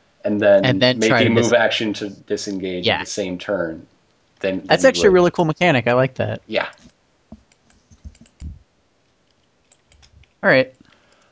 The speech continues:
Speaker 1: Uh, but we're, uh, up at the top of the round, which means the escalation die goes up to two, and it's the Hungry Star's turn. Uh, one of them is going to do exactly, actually,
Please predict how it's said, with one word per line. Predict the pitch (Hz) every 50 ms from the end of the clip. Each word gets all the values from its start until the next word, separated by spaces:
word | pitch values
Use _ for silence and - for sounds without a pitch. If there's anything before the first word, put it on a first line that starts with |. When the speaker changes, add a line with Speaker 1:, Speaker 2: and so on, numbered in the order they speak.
| _ _ -
Speaker 1:
Uh, | 107 107 107 107 107 107 110 107 110 110 110 110 113 113 117 - _ _ _ _ _ _ _ _ _ _ _ _ _ _
but | - 120 120 - - - _ _ _ _ _ _ _
we're, | 113 113 113 110 107 104 101 98 98
uh, | 95 95 92 90
up | - 104 -
at | 104 101
the | 98
top | - - 117 104 -
of | 101
the | 98
round, | 104 113 113 127 135
which | 120 - -
means | 107 104 95
the | 101 98
escalation | 95 - - 98 101 95 98 95
die | 90 90 87
goes | 87 90 85
up | 87 - -
to | - - _
two, | - - 156 180 214 302 - - - _ _ _ _ _ - _ _ _ _ _
and | 107 113
it's | 113 -
the | 127
Hungry | - - 143 147 160 156
Star's | - - - 160 143 135 131 -
turn. | - - 92 82 80 82 80 - - - - - _ _ _ _ _ _ _ _ - - - - - - - -
Uh, | 101 92 92 92 90 90
one | 98 110 117 131
of | 123 113
them | 110 107
is | 101 101
going | 101 107 107
to | 101 -
do | - 101 101
exactly, | 95 90 92 - - - - - - - - - 113 98 95 95 - - - - _ - - 113 - - - _ _ _ _ -
actually, | 120 135 - - 117 113 110 -